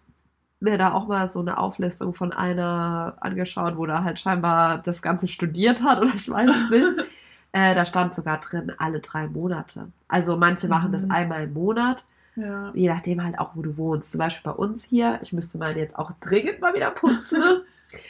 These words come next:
Speaker 1: Aber ja, keine Ahnung, weil bei uns hier die Gasse zum Beispiel, dadurch, dass die Leute, also die fahren da halt nicht so viele Autos durch, aber
Speaker 2: Mhm.
Speaker 1: es fahren halt doch einige durch.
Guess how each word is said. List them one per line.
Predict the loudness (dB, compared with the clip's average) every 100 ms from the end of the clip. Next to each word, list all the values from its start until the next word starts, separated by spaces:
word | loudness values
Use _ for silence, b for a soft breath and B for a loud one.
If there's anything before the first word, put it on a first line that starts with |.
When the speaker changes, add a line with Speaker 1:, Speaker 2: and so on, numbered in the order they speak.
| B B
Speaker 1:
Aber | 4 6 6 6 6 8 6 4
ja, | -4 2 2 0 -4
keine | -2 0
Ahnung, | 0 0
weil | 0 0 -4
bei | -4
uns | -2 -2
hier | -4
die | -4
Gasse | 0 0 0 -6
zum | -4
Beispiel, | -2 -2 -2 -4 -4 -6 B B -2
dadurch, | 0 2
dass | 0 -4
die | -4
Leute, | -2 0 -2
also | -4 -4 -4 -6
die | -14 -2
fahren | 2 4
da | 4
halt | 0 -2 -4 -16 -10
nicht | -2 -2 0
so | 2 4
viele | 4 2 2
Autos | 2 0
durch, | -2 -2
aber | 2 2 2 0
Speaker 2:
Mhm. | -2 -4 -4
Speaker 1:
es | 2
fahren | 2 4
halt | 2
doch | 0
einige | 0 0 0 0 0
durch. | 2 0 -2